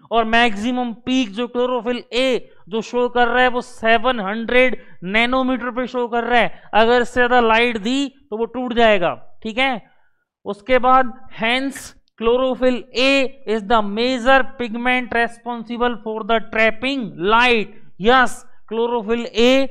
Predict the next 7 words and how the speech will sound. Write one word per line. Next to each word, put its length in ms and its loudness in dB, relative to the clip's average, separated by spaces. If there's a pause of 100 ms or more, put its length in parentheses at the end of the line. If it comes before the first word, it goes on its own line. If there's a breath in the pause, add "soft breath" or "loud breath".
(220)
is 180 0
the 180 2
main 720 0
photosynthetic 1300 -4 (300)
pigment। 540 0 (240 soft breath)
और 200 -2
chlorophyll 580 0